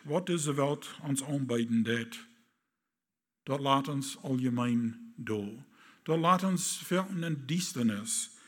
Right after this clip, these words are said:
Dat geeft ons niet de innerlijke vrede en de vrijheid.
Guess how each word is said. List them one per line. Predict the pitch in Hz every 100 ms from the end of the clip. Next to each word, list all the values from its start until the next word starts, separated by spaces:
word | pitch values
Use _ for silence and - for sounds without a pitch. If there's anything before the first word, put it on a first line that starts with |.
| -
Dat | 156 151
geeft | 185 175 196
ons | 160 -
niet | 165 165 -
de | 143
innerlijke | 147 151 143 135 131
vrede | - 131 123 123 120 117
en | 135 113
de | 110
vrijheid. | - 107 104 104 127